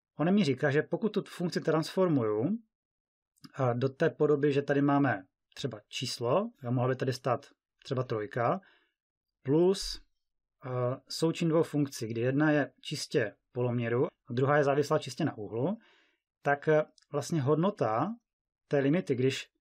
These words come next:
jednak tohleto jde k nule a funkce toho úhlu je ohraničená, tak hodnota té limity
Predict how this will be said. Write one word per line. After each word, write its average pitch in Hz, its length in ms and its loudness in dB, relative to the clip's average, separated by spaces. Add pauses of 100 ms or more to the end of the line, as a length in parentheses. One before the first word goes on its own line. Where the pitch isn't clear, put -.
(460)
jednak 135 440 0 (320)
tohleto 165 720 0 (640)
jde 131 220 -2
k 123 80 -14
nule 113 580 -4 (540)
a - 80 -12
funkce 143 340 -2
toho 143 220 0
úhlu 139 600 2
je 131 140 -4
ohraničená, 110 680 -4 (300)
tak 120 160 -8
hodnota 156 300 2
té 165 140 0
limity 143 600 0